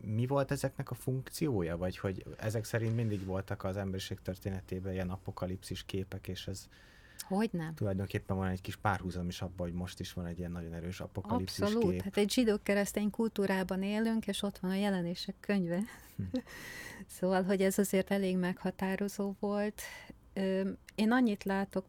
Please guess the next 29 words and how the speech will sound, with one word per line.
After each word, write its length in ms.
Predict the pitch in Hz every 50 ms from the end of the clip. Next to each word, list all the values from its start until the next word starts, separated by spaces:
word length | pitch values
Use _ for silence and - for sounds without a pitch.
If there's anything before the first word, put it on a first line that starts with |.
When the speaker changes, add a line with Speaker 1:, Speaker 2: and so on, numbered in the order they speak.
| -
Speaker 2:
párhuzamként, 840 | - 214 214 214 202 - - 196 - - 196 190 190 190 - 190 196 196
tehát, 220 | - 202 202 -
hogy 160 | 208 185 - - - -
igazából 540 | - 247 262 247 247 240 220 202 208 202 - -
olyan 180 | 226 226 214 202
sokat 280 | - - 175 202 190
nem 180 | 196 196 196 185
változtunk 500 | 180 180 180 - 180 - - - 180 185
kétezer 480 | - - 185 - - 180 - 190 175
év 140 | 190 185 180 -
alatt. 460 | 175 170 170 175 180 - - - - - - - - - - - - - - - - - - - - -
Mert 460 | - 196 196 190 196 190 - - - - - - - -
régen 680 | - - 240 247 226 - 220 214 208 208 208 196 - - -
a 280 | - 175 175 175 170 -
Biblia 720 | 196 - 220 202 208 202 208 196 190 190 185 185 190 - -
és 360 | - 180 180 175 - - - -
a 280 | - 175 170 170 170 170
papok 380 | - - 190 - 226 - -
voltak 400 | - 220 214 - - 214 - -
a, 120 | 208 202 196 190 - - - - -
a 80 | - 180
Biblia 320 | 175 226 190 196 190 180
volt 220 | 175 180 175 180 -
a 40 | 190
referencia, 680 | 190 190 190 - - 185 190 185 180 185 - - 185 185
és 160 | 185 - -
a 40 | 180
papok 300 | - 202 - 180 175 -
magyarázták, 920 | 180 185 185 190 190 202 208 214 208 - - - 226 226 233 240 247